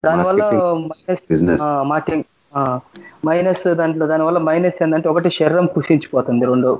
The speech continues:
Speaker 1: పైగా రెండోది. ఇంకోటి ఏంటంటే మనం ఆ జ్ఞానం లేక కొంత అది. కాబట్టి బాడీ అది మన మాట వింటది అని మనం అదిరినప్పుడు దాని విధానం బట్టి దానికి మనం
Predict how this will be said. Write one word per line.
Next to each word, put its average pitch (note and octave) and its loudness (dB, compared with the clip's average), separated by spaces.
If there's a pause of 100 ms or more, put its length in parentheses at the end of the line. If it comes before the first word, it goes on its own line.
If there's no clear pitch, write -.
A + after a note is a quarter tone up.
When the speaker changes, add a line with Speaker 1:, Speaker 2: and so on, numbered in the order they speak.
(120)
Speaker 1:
పైగా B2 2
రెండోది. B2 0 (220)
ఇంకోటి F3 2
ఏంటంటే F#3 2
మనం E3 2
ఆ D3+ 2
జ్ఞానం D#3+ 2
లేక D#3 2
కొంత D3 0
అది. C3 -2 (360)
కాబట్టి E3+ 2
బాడీ F3 2
అది D#3 0
మన D3+ 0
మాట D3+ 0
వింటది D#3+ 2
అని D3+ 0
మనం D3 0
అదిరినప్పుడు D#3+ 0 (320)
దాని D#3 2
విధానం F3+ 2
బట్టి G3 0
దానికి F#3 0
మనం D3 0